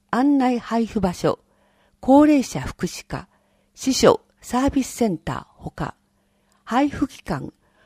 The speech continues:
六月三十日月曜日まで。申し込み期間、六月二日月曜日から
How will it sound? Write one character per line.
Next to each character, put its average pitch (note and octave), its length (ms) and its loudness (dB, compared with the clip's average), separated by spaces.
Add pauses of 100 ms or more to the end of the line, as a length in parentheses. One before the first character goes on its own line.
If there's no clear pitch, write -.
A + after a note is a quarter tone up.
六 A#3+ 300 2
月 C#4+ 220 -2
三 A#3+ 320 -2
十 A3 180 2
日 C#3+ 420 -6
月 - 320 -2
曜 B3+ 160 10
日 D#3 120 0
ま C3+ 160 -8
で。 - 180 -10 (920)
申 C4+ 200 8
し - 80 -8
込 C4 160 2
み B3 120 0
期 - 140 -18
間、 D3 280 -8 (460)
六 A#3+ 280 2
月 C#4+ 340 2
二 - 220 -8
日 A3 160 2
月 G3+ 300 -2
曜 A#3 180 8
日 D3+ 100 -4
か C3+ 160 -12
ら - 140 -8